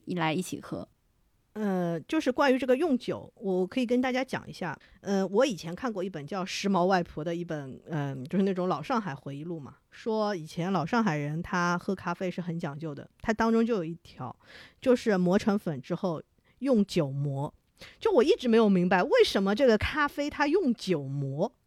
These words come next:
Speaker 2: 就是用酒这个是哪里来的这种，这种习惯和传统？因为据说当时这个还在不少咖啡馆，因为我不止在一个人的回忆录看过，我还在好几个老上海的回忆录里面看过，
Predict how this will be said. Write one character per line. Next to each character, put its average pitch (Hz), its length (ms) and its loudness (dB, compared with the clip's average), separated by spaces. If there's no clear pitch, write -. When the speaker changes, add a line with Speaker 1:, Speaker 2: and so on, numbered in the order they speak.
Speaker 2:
就 381 140 0
是 415 80 0
用 415 540 4
酒 160 360 2
这 370 140 0
个 294 100 4
是 - 160 0
哪 240 200 4
里 294 100 6
来 160 180 0
的 185 380 4
这 202 160 -6
种， 147 400 -4
这 - 80 -6
种 160 240 0
习 - 280 -10
惯 202 200 -2
和 175 140 -6
传 143 300 -14
统？ - 260 -16
因 311 100 -8
为 330 120 -4
据 359 180 -2
说 320 160 -2
当 320 220 2
时 220 160 -6
这 277 100 -8
个 254 80 -2
还 190 240 -4
在 262 180 0
不 302 140 -4
少 185 160 -4
咖 196 160 -8
啡 208 100 -4
馆， 165 240 -6
因 196 60 -2
为 285 60 -2
我 247 160 0
不 208 140 -4
止 220 100 -4
在 226 160 2
一 190 220 2
个 415 140 2
人 233 120 6
的 175 80 2
回 160 220 -2
忆 151 60 0
录 147 100 -4
看 139 240 -6
过， 135 80 -12
我 196 140 0
还 247 160 6
在 381 100 4
好 240 300 0
几 320 160 0
个 214 120 8
老 165 140 6
上 180 160 0
海 165 100 -2
的 151 80 -6
回 156 200 2
忆 - 20 6
录 165 160 4
里 143 100 0
面 127 140 -6
看 147 180 -6
过， - 160 -12